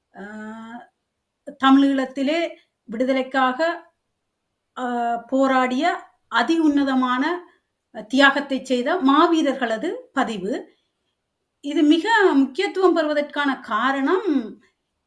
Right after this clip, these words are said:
அந்த விடுதலை போராட்டத்தில் தானும் சேர்ந்து பயணித்த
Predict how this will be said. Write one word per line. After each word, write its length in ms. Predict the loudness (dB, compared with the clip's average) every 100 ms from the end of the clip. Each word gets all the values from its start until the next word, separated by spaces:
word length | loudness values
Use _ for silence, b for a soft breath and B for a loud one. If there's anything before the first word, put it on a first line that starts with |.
| _ _ _ _ _
அந்த 280 | 0 2 2
விடுதலை 440 | 0 -2 -2 -4
போராட்டத்தில் 1040 | -6 -6 -2 2 2 2 -2 -6 -4 -4 -4 -6 -14 _ _ _ _ _ _ _ _ _ _ _ _ _ _ _ _ _
தானும் 440 | 4 4 4 0
சேர்ந்து 580 | -2 0 2 2 0 -2 -2
பயணித்த 640 | -2 0 -4 -6 -4